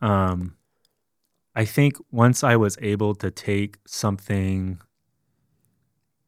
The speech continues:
like, take the information that I learned, and then once I, it's, like, one thing to get the information, but when I actually had applied it and I saw the fruit or the result from it, I was like,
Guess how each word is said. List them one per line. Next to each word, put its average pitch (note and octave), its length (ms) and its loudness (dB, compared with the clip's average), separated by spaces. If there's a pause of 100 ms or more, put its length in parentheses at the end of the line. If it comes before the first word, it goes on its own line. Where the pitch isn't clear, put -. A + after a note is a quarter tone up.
(300)
like, A2 240 -2
take B2 240 0
the B2 80 0
information A2 920 -2 (440)
that A2 100 -4
I G2+ 80 0
learned, G2 680 0
and A#2 140 0
then A2+ 160 2
once C3+ 220 0
I, C#3+ 60 2
it's, C3+ 260 -4
like, C#3+ 140 -2
one C#3 160 2
thing C3+ 160 0
to G2+ 80 0
get F#2+ 160 -2
the A2+ 60 2
information, A2+ 480 -2
but G2+ 140 -2
when G2+ 120 -4
I F#2 160 -4 (240)
actually G#2+ 360 0
had G#2 180 -2
applied F2+ 520 -4
it D#3+ 260 -4 (480)
and G#2+ 60 -4
I G2+ 60 2
saw G#2+ 440 0
the G2 100 -4
fruit G#2+ 520 -4
or G2+ 80 -2
the F#2+ 80 -4
result F#2 420 -4
from D3 180 -4
it, D#3 240 -4 (500)
I C3 100 2
was A#2 160 4
like, F2 200 -4